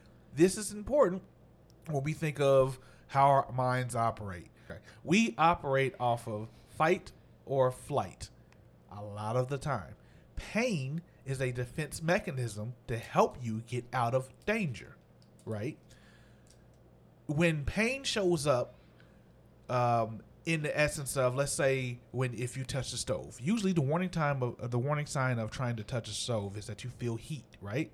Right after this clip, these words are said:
But if you're not paying attention to the heat and you're doing something else, you might be doing three to four tasks at one time,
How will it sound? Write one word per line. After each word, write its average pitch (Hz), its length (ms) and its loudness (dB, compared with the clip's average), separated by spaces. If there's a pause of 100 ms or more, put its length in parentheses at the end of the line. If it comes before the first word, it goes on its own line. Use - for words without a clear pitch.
(420)
But 127 100 2
if 120 100 -2
you're 131 100 0
not 156 200 2
paying 196 240 2
attention 208 440 -2
to 196 100 -2
the 180 100 4
heat 175 300 0
and 139 120 -4
you're 135 120 -2
doing 160 260 2
something 160 320 0
else, 151 220 2
you 151 40 0
might 139 120 2
be 139 80 -6
doing 139 180 -2
three 147 160 -2
to 147 80 -2
four 147 220 2
tasks 135 340 0
at 135 100 0
one 131 180 0
time, 117 340 -2